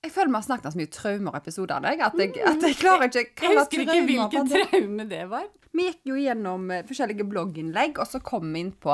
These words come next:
Speaker 1: når vi var i London Dungeon, eh.
Speaker 2: Å ja, stemmer det!
Speaker 1: Og du med den alienen.
Speaker 2: Ja, der vi spilte inn den episoden,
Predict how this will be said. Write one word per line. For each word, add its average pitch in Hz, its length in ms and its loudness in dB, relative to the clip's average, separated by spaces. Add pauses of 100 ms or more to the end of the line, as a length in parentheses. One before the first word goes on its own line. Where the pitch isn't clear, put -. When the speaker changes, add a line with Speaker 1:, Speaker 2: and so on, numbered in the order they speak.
Speaker 1:
når 165 180 -2
vi 156 80 -2
var 143 140 0
i 151 100 0
London 139 460 -2
Dungeon, 139 600 -4
eh. 302 100 -4
Speaker 2:
Å 370 60 4 (160)
ja, 370 320 4
stemmer 311 680 0
det! 339 300 2
Speaker 1:
Og 240 140 2
du 277 120 4
med 220 160 2
den 208 200 2
alienen. 151 600 0 (180)
Speaker 2:
Ja, 254 340 2 (300)
der 220 220 2
vi 247 240 0
spilte - 380 -4
inn 202 140 0
den 160 340 0
episoden, 220 640 0